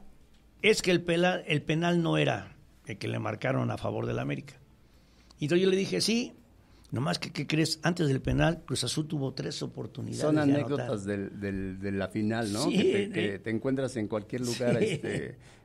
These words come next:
Speaker 2: te encuentras en la cantina, en el
Speaker 1: Sí.
Speaker 2: bus, en el taxi, a la gente que va, que va hablando y dices, "No, es que no fue penal, no fue penal".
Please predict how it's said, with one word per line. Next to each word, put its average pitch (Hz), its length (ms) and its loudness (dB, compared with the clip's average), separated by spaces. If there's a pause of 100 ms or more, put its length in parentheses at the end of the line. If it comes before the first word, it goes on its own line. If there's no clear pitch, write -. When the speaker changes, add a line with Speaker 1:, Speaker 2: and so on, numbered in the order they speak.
(120)
Speaker 2:
te 127 80 0
encuentras 127 440 2
en 101 120 0
la 101 120 0
cantina, 131 1000 2
en 98 360 0
el 101 120 2
Speaker 1:
Sí. - 60 8
Speaker 2:
bus, 139 640 4
en 98 160 0
el 95 140 -4
taxi, 131 720 0
a 101 80 2
la 101 100 -4
gente 113 360 -2
que 104 140 -6
va, 110 260 0 (460)
que 107 100 0
va 113 160 2
hablando 117 360 2
y 107 40 -2
dices, 107 220 -4
"No, 123 120 4
es 123 100 -2
que 127 100 2
no 117 160 2
fue 123 120 -2
penal, 110 420 0
no 110 100 0
fue 120 160 -2
penal". 113 320 0